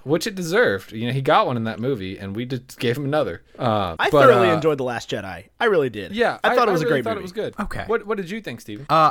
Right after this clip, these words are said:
Speaker 3: no, I really liked it.
Speaker 1: Okay, cool.
Speaker 3: I really, really liked it,
Speaker 2: That's
Speaker 3: so,
Speaker 2: the thing
Speaker 3: yeah.
Speaker 2: is, like, I haven't really met anybody that hates it that much.
Speaker 1: I just know the
Speaker 3: Right?
Speaker 1: internet hates it.
Speaker 2: Yeah, like, the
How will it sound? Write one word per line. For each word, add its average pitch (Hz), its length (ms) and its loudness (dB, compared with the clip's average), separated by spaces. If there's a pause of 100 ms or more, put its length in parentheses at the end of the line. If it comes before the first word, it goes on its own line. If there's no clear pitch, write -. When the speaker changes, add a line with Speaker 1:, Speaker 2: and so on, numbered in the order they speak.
(120)
Speaker 3:
no, 165 120 2
I 120 120 4
really 156 260 2
liked 107 220 0
it. - 200 -14
Speaker 1:
Okay, 131 220 -10
cool. - 220 -16
Speaker 3:
I 135 60 0
really, 123 320 0
really 98 240 -8
liked - 260 -12
it, - 80 -12
Speaker 2:
That's 339 200 2
Speaker 3:
so, - 60 -4
Speaker 2:
the - 60 -8
thing 269 120 0
Speaker 3:
yeah. 220 40 4
Speaker 2:
is, 165 60 -4
like, - 160 -2
I 226 160 2
haven't 302 300 0
really 233 280 2
met 156 380 -2
anybody 208 680 -2
that 165 140 0
hates 175 220 -2
it 208 120 2
that 202 140 0
much. 220 380 -4
Speaker 1:
I 135 60 -4
just 131 120 -2
know 143 80 4
the 123 100 2
Speaker 3:
Right? 196 120 -4
Speaker 1:
internet 98 360 4
hates - 300 -8
it. 78 140 -8
Speaker 2:
Yeah, 220 100 2
like, 175 120 -6
the 220 100 -10